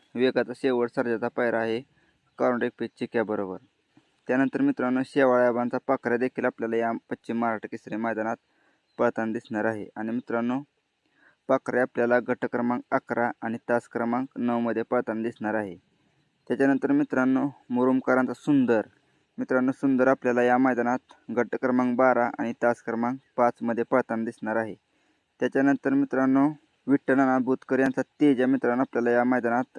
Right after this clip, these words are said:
गट क्रमांक दहा आणि तास क्रमांक एकमध्ये पळताना दिसणार आहे.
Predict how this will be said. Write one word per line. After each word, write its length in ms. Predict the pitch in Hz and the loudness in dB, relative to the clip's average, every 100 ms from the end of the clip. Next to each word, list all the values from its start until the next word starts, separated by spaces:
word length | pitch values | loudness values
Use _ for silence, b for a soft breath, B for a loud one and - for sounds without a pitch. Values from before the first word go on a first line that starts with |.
| - | -4
गट 180 | 120 - | -4 -2
क्रमांक 460 | 127 123 127 127 107 | -4 -2 0 -2 -2
दहा 260 | 123 131 - _ | 0 0 -2 _
आणि 160 | 113 117 - | -8 -6 0
तास 220 | 120 123 | 0 0
क्रमांक 420 | - 120 120 - | -4 -2 -2 -4
एकमध्ये 420 | 120 113 113 107 117 | -6 -4 -6 -6 -4
पळताना 280 | 127 120 107 | -4 -4 -6
दिसणार 340 | 107 - 107 | -8 -8 -4
आहे. 200 | 113 101 | -2 -4